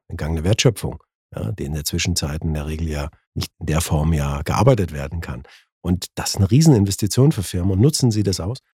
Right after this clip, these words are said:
Diese Chance, erstmal die Leute auch präsent, also direkt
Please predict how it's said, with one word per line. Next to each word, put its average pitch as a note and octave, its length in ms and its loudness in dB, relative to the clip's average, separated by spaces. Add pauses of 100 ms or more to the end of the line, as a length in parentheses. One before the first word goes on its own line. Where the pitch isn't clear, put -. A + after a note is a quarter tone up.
(240)
Diese D#3 180 0
Chance, B2+ 640 2
erstmal G#2 280 -2
die F#2+ 120 -2
Leute F#2+ 300 2
auch - 160 -10
präsent, G#2+ 680 4
also F2+ 200 -6
direkt F#2 540 -6